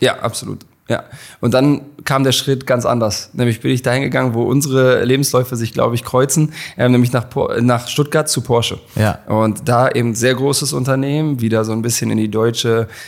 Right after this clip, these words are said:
Speaker 1: ja, Industrie geguckt, ähm, bin da in den Marketing-, äh, in den Personalbereich gegangen.
Speaker 2: Sag mal, in welchem Jahr befinden wir uns gerade?
Speaker 1: Ähm,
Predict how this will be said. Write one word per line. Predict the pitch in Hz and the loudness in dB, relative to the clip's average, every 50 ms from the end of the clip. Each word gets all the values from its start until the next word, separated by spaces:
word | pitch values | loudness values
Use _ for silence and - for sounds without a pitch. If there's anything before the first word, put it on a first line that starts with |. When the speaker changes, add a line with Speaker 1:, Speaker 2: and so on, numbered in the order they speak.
| - _ - | -12 _ -2
Speaker 1:
ja, | 104 | 0
Industrie | - - 120 120 120 107 - - - - 127 135 156 | 2 2 2 2 2 2 0 -2 -2 -2 0 0 0
geguckt, | 165 165 160 - - 175 175 165 - - - | 0 0 -2 0 0 0 -2 -2 -6 -8 -4
ähm, | - 120 120 117 117 117 113 113 - - - | -2 0 0 0 0 0 -2 -4 -6 -8 -6
bin | 92 113 113 117 | -4 -2 0 2
da | 113 117 | 2 2
in | 123 | 2
den | 123 110 | 2 2
Marketing-, | 113 107 123 - 120 - - 104 107 - | 0 0 0 -2 -4 -6 -6 -8 -4 0
äh, | 110 123 123 123 | 2 4 4 4
in | 123 | 4
den | 120 117 117 104 | 2 2 0 0
Personalbereich | - 117 110 117 117 117 131 127 113 101 92 - | 0 0 0 2 2 2 2 2 0 -2 -4 -6
gegangen. | - 110 98 98 - - | -8 -12 -14 -14 -10 -6
Speaker 2:
Sag | - 120 | -4 -2
mal, | 123 113 | -2 0
in | 117 110 | 0 2
welchem | 127 131 - 131 | 0 0 2 2
Jahr | 120 123 | 2 2
befinden | 123 113 - 139 147 | 2 2 0 0 0
wir | 147 | 0
uns | 151 - | -2 -2
gerade? | - 139 147 156 165 196 - - - - - - - - - - | 0 0 0 0 0 -2 -6 -10 -16 -16 -16 -16 -16 -18 -10 -4
Speaker 1:
Ähm, | - 110 120 120 113 | -2 0 0 0 -2